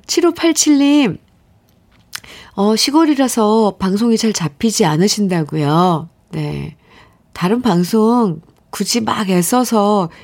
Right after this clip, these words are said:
이렇게 안 잡으셔도 돼요. <laughs> 케이비에스 이 라디오만 들으셔도 돼요. <laughs> 네.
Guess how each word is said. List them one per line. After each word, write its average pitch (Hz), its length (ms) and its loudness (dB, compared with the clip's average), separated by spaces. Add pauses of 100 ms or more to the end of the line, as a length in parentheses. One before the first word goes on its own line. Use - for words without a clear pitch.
이렇게 202 300 -4 (580)
안 175 180 0
잡으셔도 190 680 -2
돼요. - 560 -8 (760)
<laughs> - 800 -20
케이비에스 381 540 0
이 285 240 -2
라디오만 247 640 0
들으셔도 269 560 -4
돼요. 214 500 0 (1080)
<laughs> - 1000 -6
네. 202 480 0